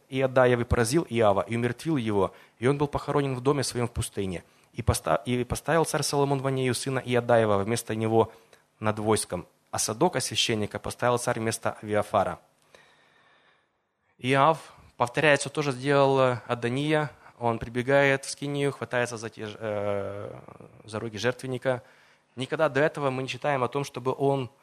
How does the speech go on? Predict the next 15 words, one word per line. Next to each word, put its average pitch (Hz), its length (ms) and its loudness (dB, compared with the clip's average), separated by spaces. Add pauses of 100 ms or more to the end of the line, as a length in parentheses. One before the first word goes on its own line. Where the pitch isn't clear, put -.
(180)
где-то 131 520 -2
искал 131 380 -2
воли 117 220 -4
Божьей. 95 480 -2 (300)
Он 143 140 -2
убивал 135 320 4
своих, 117 440 -4
э, 107 360 2
соперников, 135 800 0
он 113 140 -2
уничтожал 123 400 -2
людей 120 260 -6
безжалостно. 104 680 -4 (680)
Как - 160 -8
мы, 147 320 -2